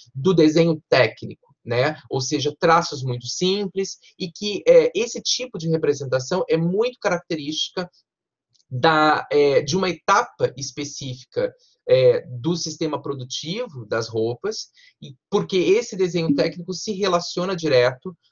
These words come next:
à comunicação que o projeto de moda tem dentro dos setores produtivos da indústria. Então, a ideia dessa economia de aplicação dos recursos, né, essa frontalidade,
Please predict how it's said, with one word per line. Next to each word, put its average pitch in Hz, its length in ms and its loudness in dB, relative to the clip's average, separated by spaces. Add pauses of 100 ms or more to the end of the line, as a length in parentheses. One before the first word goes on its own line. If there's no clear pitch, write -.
(100)
à 175 260 4
comunicação 202 760 -2
que 202 100 -12
o 170 40 -12
projeto 160 380 -2
de 156 120 -8
moda 143 300 -4 (100)
tem 160 280 0 (160)
dentro 196 520 0
dos 190 100 -6
setores 170 400 -4
produtivos 160 560 -6
da 160 80 6
indústria. 127 600 -4 (380)
Então, 185 280 4
a 185 80 6
ideia 170 340 6
dessa 165 260 4
economia 170 840 2
de 135 100 4
aplicação 147 500 -4
dos 127 160 -10
recursos, 160 840 -2
né, 127 160 -4 (120)
essa 156 280 -2
frontalidade, 160 1080 0